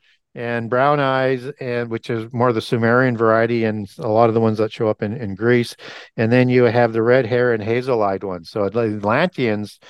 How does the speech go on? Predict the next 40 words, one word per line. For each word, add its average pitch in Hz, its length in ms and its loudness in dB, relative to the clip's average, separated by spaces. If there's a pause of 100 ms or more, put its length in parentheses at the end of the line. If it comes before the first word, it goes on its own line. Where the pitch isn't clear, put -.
(240)
had 117 280 0
the 110 80 0
la-, 120 140 0
uh, 107 280 -4
the 107 140 -4
red 123 200 2
hair, 120 360 -2 (320)
blonde 120 260 2
hair, 113 300 -2
hazel 113 360 -2
eyes, 110 300 -2
and 95 140 -14
blue 117 260 -2
eyes 98 300 -4
as, 98 180 -10
as 98 240 -8
their 113 240 0
descriptions. 104 840 -6 (540)
And 110 280 2
so 117 600 6
again, 123 460 4
you, 104 140 -2 (260)
you - 80 -4
sort 156 200 4
of - 80 -2
start 139 360 0
to 104 240 0 (1120)
get 156 220 2
too 160 100 6
many 156 160 6
coincidences 135 1040 2
to 113 160 -4
think 127 260 -2
that, 120 240 -2
hey, 123 220 -4
maybe 175 340 -4
there 180 140 -4
might 156 200 -4
be 143 120 -8
something 117 520 -6